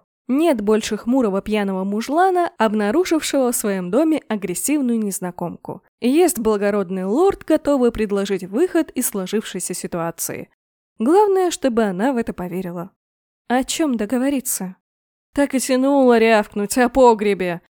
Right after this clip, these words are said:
Но я сдержался. Спасибо тренировкам по контролю гнева. Ей такие, кстати, тоже не повредят. Могу парочку учебников подарить на память о знакомстве. О плодотворном сотрудничестве,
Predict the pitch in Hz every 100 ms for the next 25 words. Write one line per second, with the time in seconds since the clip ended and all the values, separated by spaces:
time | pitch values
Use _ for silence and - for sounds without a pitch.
0 | _ _ _ 285 381 427 311 294 285 247
1 | 214 208 190 196 - 180 190 - - 220
2 | 220 202 185 185 175 190 339 - 339 349
3 | - 233 220 175 - 208 185 175 165 151
4 | - _ _ _ 247 339 392 370 - 311
5 | 285 - 247 254 - 190 180 185 190 180
6 | 180 175 - - - 190 208 339 359 302
7 | 320 - 311 - 233 226 208 220 214 208
8 | 202 190 - - 190 208 247 247 226 208
9 | 202 202 208 208 185 - 190 165 196 _
10 | _ _ _ 202 262 370 381 381 381 269
11 | 277 277 285 277 302 277 220 190 185 185
12 | 190 - 196 185